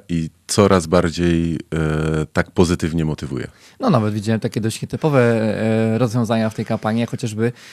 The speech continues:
Speaker 2: e, rozdawanie biletów na mecz siatkarski.
Speaker 1: No, to jeszcze była akcja stowarzyszenia, e, Stowarzyszenia, e, Inicjatyw Roberta Prygla.
Speaker 2: No, ale wie
Speaker 1: Przy-
Speaker 2: pan doskonale, że to było podpięte, że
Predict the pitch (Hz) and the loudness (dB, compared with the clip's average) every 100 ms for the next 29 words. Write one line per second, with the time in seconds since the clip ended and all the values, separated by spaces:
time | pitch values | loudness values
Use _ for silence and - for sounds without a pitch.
0 | - 127 120 127 123 117 110 113 113 107 | -6 0 2 2 2 2 2 0 0 -2
1 | 101 131 160 117 - - 123 - - - | -4 -4 -2 -2 -4 -10 -12 -12 -16 -20
2 | - _ _ _ _ 90 101 147 151 139 | -20 _ _ _ _ -2 0 2 2 2
3 | 127 - 113 120 113 - 117 104 98 95 | 2 0 0 2 2 0 0 2 2 0
4 | 92 - - 110 92 90 - 87 80 90 | -2 -4 0 2 2 0 -2 -2 0 -2
5 | 156 - - - - - _ - 87 87 | -4 -6 -20 -20 -20 -20 _ -6 -4 -2
6 | 85 85 85 - 87 90 98 90 87 - | -2 -2 -6 -6 -6 -4 -4 -4 -4 -4
7 | 87 85 82 82 82 82 76 92 95 90 | -2 -2 -2 -2 -2 -2 -2 0 0 0
8 | 95 78 87 85 - 82 76 98 117 143 | -2 -2 -2 -4 -4 -6 -2 0 2 2
9 | 202 147 135 135 131 139 120 123 120 120 | 2 2 2 0 0 -2 0 0 -2 -2
10 | 113 107 101 - 110 104 110 117 | 0 -2 -4 -4 -4 -4 -4 -6